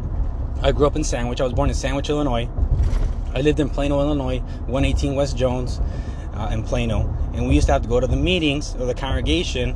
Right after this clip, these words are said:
which is where the Kingdom Hall was, which is kinda like the, the, the location, right? It's in Aurora. And we used to go there almost, you know, quite a bit of times, maybe, like, four or five times a week. It was a forty-five minute commute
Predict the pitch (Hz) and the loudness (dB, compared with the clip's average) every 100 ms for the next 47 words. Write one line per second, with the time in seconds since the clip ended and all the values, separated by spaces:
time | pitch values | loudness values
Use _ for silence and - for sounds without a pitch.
0 | - 117 123 113 120 113 104 - 165 127 | -4 -2 -2 0 2 2 0 0 0 2
1 | 120 117 117 131 127 117 120 - 131 123 | 2 2 2 -2 -2 -4 -4 -2 -2 -2
2 | 117 107 104 95 - - - - - - | -2 -2 -4 -4 -6 -8 -8 -6 -4 -4
3 | - - - - 87 110 135 117 - 139 | -4 -8 -8 -8 -4 0 0 2 4 2
4 | - 107 110 135 - - - 123 117 131 | 2 -2 -2 -4 -6 -6 -4 -2 2 4
5 | 131 110 - - - - - - - - | 4 4 0 -2 -6 -8 -10 -8 -8 -4
6 | - - - - - - - 120 120 120 | -2 -2 -4 -6 -8 -6 -2 0 0 0
7 | 120 117 117 143 139 123 127 131 131 127 | -2 -2 -2 -2 -2 0 2 4 4 4
8 | 123 117 - - - - - - - - | 2 -2 -4 -4 -4 -4 -4 -4 -6 -6
9 | - 120 139 123 - - - - - 139 | -6 -4 -4 -2 -4 -4 -4 -4 -2 0
10 | 139 117 117 - 123 110 120 120 110 98 | 0 2 -2 -2 -2 -2 -2 0 -2 -2
11 | - 123 120 113 120 117 104 113 131 123 | -2 0 0 0 -2 -2 0 0 0 -2
12 | 113 160 151 147 139 139 131 120 107 | 0 0 2 2 2 0 -2 -2 -4